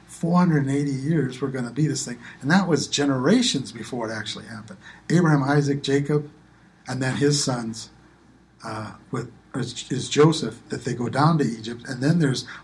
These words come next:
multiple more generations until they're finally, uh, relieved and, and, and, uh, rescued. I think all I'm gonna say to this, and I, again, there are parts of God I do not understand. This verse, the Rama, the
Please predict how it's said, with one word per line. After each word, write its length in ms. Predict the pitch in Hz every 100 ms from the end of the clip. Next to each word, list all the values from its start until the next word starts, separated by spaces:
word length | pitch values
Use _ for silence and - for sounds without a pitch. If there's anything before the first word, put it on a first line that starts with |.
| -
multiple 460 | 139 185 - -
more 280 | 131 135 185
generations 600 | 180 127 110 110 113 113
until 280 | 110 - 113
they're 120 | 107
finally, 440 | - 110 107 104 - - - - - - -
uh, 100 | 113 - 110
relieved 400 | 104 104 98 - - - -
and, 120 | - - -
and, 160 | 101 - 113
and, 220 | 101 98
uh, 120 | 101 -
rescued. 360 | - 113 - - - - - _ _ _ _ _ _ _ _ _ _ _ _ _ _ _ _ - _ _ _ -
I 60 | -
think 160 | 202
all 140 | 185 175
I'm 100 | 151
gonna 200 | 147 139
say 240 | - 139
to 80 | 123
this, 300 | 113 120 131
and 100 | 135
I, 180 | 117 117 -
again, 360 | 135 127 113 - - - - - - _ -
there 120 | 170
are 80 | 180
parts 280 | 175 170 175
of 100 | 139
God 240 | 131 127
I 140 | 123 120 - -
do 140 | 131
not 380 | 143 120 113 110
understand. 560 | 110 107 - - 92 - - - - - - _ _ _ _ _ _ _ -
This 180 | 160
verse, 400 | - 151 170 180
the 160 | - 127
Rama, 480 | 110 123 147 165 160
the 120 | 117